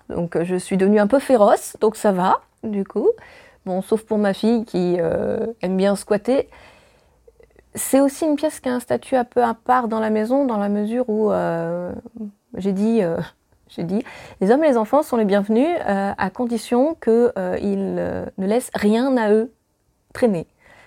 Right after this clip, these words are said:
Voilà. Et donc c'est un petit peu, euh, parfois c'est la pièce la mieux rangée de la maison,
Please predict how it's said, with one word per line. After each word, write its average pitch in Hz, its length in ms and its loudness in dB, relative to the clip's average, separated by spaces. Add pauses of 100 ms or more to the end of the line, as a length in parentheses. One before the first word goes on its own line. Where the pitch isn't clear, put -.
(200)
Voilà. 180 240 -6 (140)
Et 185 100 -2
donc 220 220 2
c'est - 100 -4
un 190 140 2
petit 208 160 -4
peu, 247 380 4
euh, 170 60 -6 (340)
parfois 339 260 -4
c'est - 80 0
la 233 100 4
pièce 277 180 -6
la 208 100 0
mieux 214 200 4
rangée 240 300 2
de 202 40 2
la 185 100 0
maison, 175 340 0